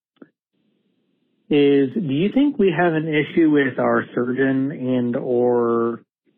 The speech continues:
training staff? Or I'm not sure if we have a team surgeon, if they go to outside surgeons, but just the fact that Elgton Jenkins and Bakhtiari's surgeries didn't go well. And I know Bakhtiari's was uh, more complicated, but Elton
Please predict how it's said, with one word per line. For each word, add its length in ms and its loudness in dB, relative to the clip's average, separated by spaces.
training 540 0
staff? 480 0
Or 140 -2
I'm 80 2
not 200 0
sure 100 2
if 60 -6
we 100 2
have 80 -4
a 100 -12
team 240 -2
surgeon, 320 2
if 140 0
they 120 0
go 100 0
to 60 0
outside 360 0
surgeons, 340 -2
but 220 -4
just 240 0
the 80 -2
fact 420 -2
that 380 -4
Elgton 260 0
Jenkins 360 0
and 200 0
Bakhtiari's 680 0
surgeries 360 0
didn't 220 0
go 140 0
well. 260 2
And 80 0
I 60 0
know 180 2
Bakhtiari's 640 0
was 240 0
uh, 300 2
more 260 2
complicated, 680 0
but 160 -2
Elton 360 -2